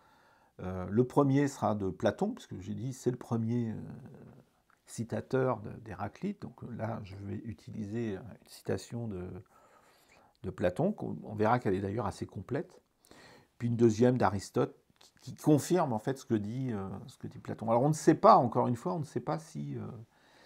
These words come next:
ces deux auteurs ont eu accès au, au poème, au texte de, d'Héraclite, euh, ou est-ce que c'était juste de, une tradition orale, euh, qui, qui se,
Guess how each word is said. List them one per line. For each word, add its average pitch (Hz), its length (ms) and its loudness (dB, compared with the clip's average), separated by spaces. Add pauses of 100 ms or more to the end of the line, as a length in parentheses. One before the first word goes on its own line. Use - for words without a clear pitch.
(400)
ces - 200 -6
deux 113 220 0
auteurs 135 300 -2
ont 120 120 0
eu 120 100 2
accès 143 420 0
au, 113 100 0
au 101 280 -4
poème, 123 680 4
au 98 200 -8
texte - 500 -4
de, - 580 -10 (460)
d'Héraclite, - 580 -8 (960)
euh, 98 240 -6
ou 107 160 -2
est-ce 110 140 -4
que 104 100 -2
c'était - 340 -6
juste 107 360 -10
de, 92 160 -10 (160)
une 101 80 -12
tradition 107 560 -4
orale, 120 500 0 (800)
euh, 87 40 -10 (280)
qui, - 180 -20 (460)
qui - 100 -20
se, - 120 -20